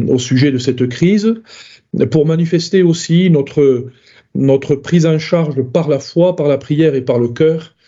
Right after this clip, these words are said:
euh, de, de, de, de cette crise présente. Alors évidemment, euh, cette intention, elle est formulée aujourd'hui, mais on pourrait la formuler, euh, tous les dimanches.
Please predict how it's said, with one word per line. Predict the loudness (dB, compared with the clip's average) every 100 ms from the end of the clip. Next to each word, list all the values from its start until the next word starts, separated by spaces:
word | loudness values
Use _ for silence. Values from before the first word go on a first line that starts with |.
| _ -20 _
euh, | -2 2
de, | 2 2
de, | 0 0
de, | 0 -2
de | 0 -2
cette | -2 -2 -2
crise | -4 -2
présente. | 0 2 0 -2 -6 _ -20 -18 -2
Alors | 0 2
évidemment, | 2 2 2 2 2 0 -2
euh, |
cette | -4 -4 -4
intention, | 0 -2 0 0 2
elle | 0
est | 0
formulée | -2 -2 0 2
aujourd'hui, | 2 2 2 2 2
mais | 2
on | 2
pourrait | 0 0
la |
formuler, | 0 -2 0 2 2 2
euh, | 0
tous | 2
les | 2
dimanches. | 2 2 2 -2